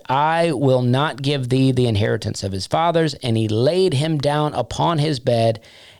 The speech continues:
and turned away his face and would eat no bread. Now, this is a king.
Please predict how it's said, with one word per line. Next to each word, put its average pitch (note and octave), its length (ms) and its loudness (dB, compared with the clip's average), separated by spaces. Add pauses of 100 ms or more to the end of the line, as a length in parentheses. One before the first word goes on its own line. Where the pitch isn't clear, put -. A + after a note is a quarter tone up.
and B2+ 260 -2
turned A3+ 420 0
away F3+ 300 2
his D3+ 260 -2
face A2 720 -2
and B2 280 0
would C3 160 0 (120)
eat D3+ 300 -4
no B2+ 280 0
bread. A#2 600 -2 (500)
Now, E3 220 0
this G#3 320 -2
is G3+ 160 -2
a D#3+ 80 -2
king. A2+ 640 -4